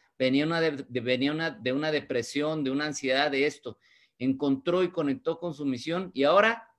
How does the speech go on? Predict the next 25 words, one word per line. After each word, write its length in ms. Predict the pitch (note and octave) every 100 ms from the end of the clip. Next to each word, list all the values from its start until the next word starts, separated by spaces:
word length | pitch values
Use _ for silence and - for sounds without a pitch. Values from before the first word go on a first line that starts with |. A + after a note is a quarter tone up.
| _
no 200 | D3 E3+
para 180 | G3+ G#3
de 80 | G3+
sonreír. 720 | G3 F3 C#3+ D3 A3 C4+ -
Cada 260 | F#3+ G3+ G3+
publicación 640 | E3 D3+ D3 C#3+ F3+ F#3+
que 100 | F#3
pone 440 | - F#3 G3+ G3+ _ _
te 100 | C3+
saca 260 | C3+ E3+ F#3
una 200 | F#3 F3+
sonrisa. 600 | E3+ D#3 G3+ G3 F3+ - - - _ -
Entonces, 560 | C3+ E3 E3 F3+ F3
todos 240 | F#3+ G#3 G#3
los 160 | G3+
que, 360 | - E3+ D3 - _ _ _
todos 240 | - F3+ G3
los 160 | F#3
que 80 | F#3
están 340 | D3 - F3 F3
viendo 540 | F3 F#3 F3+ F3+ E3+
este 320 | E3 D#3+ -
video, 600 | E3 D3 D#3 F3 F#3 - _ _ _ -
de 160 | C#3
verdad, 540 | C3+ C3+ C#3+ D3+ -